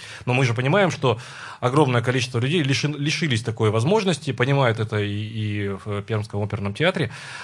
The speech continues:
Трансляции запустили. Вот сто шестьдесят тысяч просмотров, если мне память не изменяет, м, э, трафик, э, собранный за прошлую неделю. Вот в связи с этим, э, работники культуры наши говорят: «Ребят, ну, если по условному одному рублю,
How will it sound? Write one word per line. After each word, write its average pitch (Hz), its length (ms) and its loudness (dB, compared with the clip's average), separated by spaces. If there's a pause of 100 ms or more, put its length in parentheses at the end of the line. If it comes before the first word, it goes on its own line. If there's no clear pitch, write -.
(360)
Трансляции 151 520 4
запустили. 139 420 0
Вот 156 160 4
сто 208 220 2
шестьдесят 180 500 2
тысяч 170 320 -2
просмотров, 151 480 2
если 110 160 -2
мне 110 100 2
память 110 260 2
не 113 60 2
изменяет, 151 460 2
м, 110 300 2
э, 104 160 4
трафик, 131 480 0
э, 104 440 0
собранный 117 440 0
за 117 180 0
прошлую 120 400 -2
неделю. 120 320 2
Вот 110 240 -2
в - 80 -12
связи 127 240 0
с 139 100 0
этим, 190 320 0 (460)
э, 113 480 4
работники 127 380 2
культуры 135 320 0
наши 143 240 2
говорят: 139 340 2
«Ребят, 127 240 2
ну, 147 180 0
если 143 280 -2
по 139 320 2
условному 131 760 0
одному 143 380 4
рублю, 131 380 2